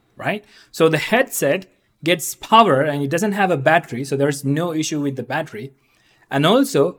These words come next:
it runs on a computer where you can upgrade to the latest graphics processor. So the rendering, the realism that you can get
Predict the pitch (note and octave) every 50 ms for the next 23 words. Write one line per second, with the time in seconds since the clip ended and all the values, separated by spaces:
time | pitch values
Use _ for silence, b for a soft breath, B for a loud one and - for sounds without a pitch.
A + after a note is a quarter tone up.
0 | _ _ - D3 D3 C#3+ F3 F#3+ G#3 G3+ G#3+ F#3 F3 D3+ F3+ D#3 D3 C#3 - F4
1 | F#4 D#4+ G3+ D#3 E3+ G3 G3 E3+ E3 E3 E3 E3+ F3+ E3+ F3+ E3 D#3+ - E3+ F#3
2 | F3 D3+ D3 D#3 F3 G3 F#3+ - - - F3 E3+ E3+ F3 E3+ D#3+ C#3+ C#3+ E3 F3
3 | E3+ D#3+ D#3+ E3 D#3+ - - C3+ C3+ C#3 C#3 D#3 - - - - - - _ -
4 | A#3+ B3+ - B3+ - - C3+ - - _ _ _ _ _ _ _ _ _ _ _
5 | _ _ _ _ _ _ - - F#3+ F3+ E3+ E3 C#3+ D3+ G#3+ B3+ C#4 B3+ A#3+ G#3
6 | G3+ G3+ G3+ G3 G3+ G3 F#3+ F#3+ - - C#3+ C#3+ D3 C#3 C#3 C#3+ D3+ D#3 D3+ E3
7 | F3+ F3+ E3 C#3+ C#3 C#3 C#3+ C#3+ B2+ C3 C3 B2+ - - C3+ B2 A#2 A#2 A#2 G3+
8 | G3+ D3+ - - -